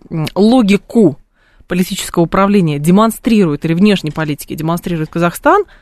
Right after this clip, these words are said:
начинает вызывать у России вопросы. Или там позиция Киргизии, которая говорит: «Мы, если что, поддерживаем санкции против России. Не все можем выполнять, но поддерживаем».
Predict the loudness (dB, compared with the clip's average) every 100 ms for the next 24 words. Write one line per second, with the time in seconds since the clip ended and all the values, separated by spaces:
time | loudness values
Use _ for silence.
0 | _ -10 -6 0 2 2 0 0 0 0
1 | -2 -4 -4 -2 -2 -2 0 -2 -4 -10
2 | -14 _ _ -20 _ -2 2 4 2 0
3 | -2 0 0 0 0 0 0 0 0 0
4 | 2 0 0 -4 -4 -2 0 0 0 -6
5 | _ _ _ _ 2 4 4 2 0 -2
6 | -2 0 0 2 0 0 -2 -4 -4 -6
7 | -6 -6 -6 -6 -2 -4 0 2 2 2
8 | 2 2 0 0 0 -2 -2 -2 -2 0
9 | 0 -2 -6 -16